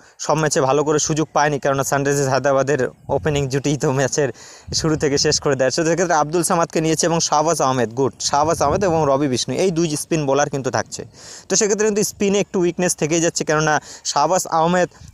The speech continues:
অবশ্যই, এ, স্পিন বোলিং করলেও কিন্তু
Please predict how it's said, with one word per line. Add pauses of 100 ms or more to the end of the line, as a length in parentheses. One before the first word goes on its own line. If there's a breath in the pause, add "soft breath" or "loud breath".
অবশ্যই, (280 soft breath)
এ,
স্পিন
বোলিং
করলেও
কিন্তু